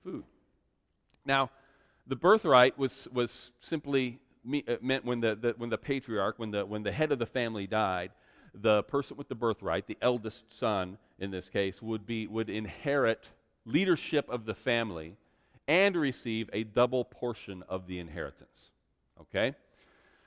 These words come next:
And you could sell birthrights. It was at least a common tradition in that area. I don't think God approved of it, but it was allowed by local custom, but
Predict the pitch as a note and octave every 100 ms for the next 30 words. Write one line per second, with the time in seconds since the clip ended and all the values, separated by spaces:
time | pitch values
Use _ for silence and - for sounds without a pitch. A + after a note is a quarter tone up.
0 | _ _ _ - D3 C#3 D#3+ A3 A#3 G3
1 | - D4+ F4+ F#3 A2+ G#2+ D#2 C#2+ E3+ D#3
2 | D3+ D3 F3+ C#4 - G3 - G#3 G3 F3
3 | - D#3 E3+ E3+ D3+ C3+ D3+ C#3+ A#2+ A2
4 | C#3 A#3 G#3+ G#2 G#2+ C3+ C#3 A#2 B2 G#2
5 | C3 A3+ D4 - A2 F#2 E2 D#2+ A2 -
6 | B2+ A#2 C3+ C#3 B2+ C3+ E3+ D3 C3+ B2
7 | C3+ C3+ A2 - - A#2+ - G2 G2+ G2+
8 | A2+ A2